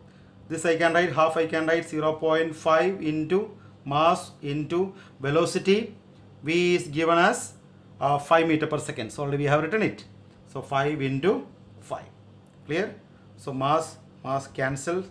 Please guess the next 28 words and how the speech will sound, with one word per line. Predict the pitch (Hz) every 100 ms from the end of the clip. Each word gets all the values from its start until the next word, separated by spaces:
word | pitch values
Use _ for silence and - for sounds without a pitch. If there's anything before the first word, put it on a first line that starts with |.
| - - - -
So | 143
I | 139
can | 151 147
write | 156 170 120
G, | 127 165 175
the | 147 151
value | 151 151 165
of | 165
G | 131 165
is | 160 160
equal | 160 160
to | 165
ten. | 160 170 247 - - - - - - -
Ten | 156 165
into | 165 160 185 226 - - - - -
H, | 160 185 - -
ten | 151 156 160
H | 175 -
is | 156 143
equal | 151 143 156 151
to | 175 220 - - -
zero | - 151 160
point | 160 160 160
four | - - - 170 180 175
into | 170 160 170 180 - - - - -
zero | - 151 156
point | 156 160 160
five | - 175 170 117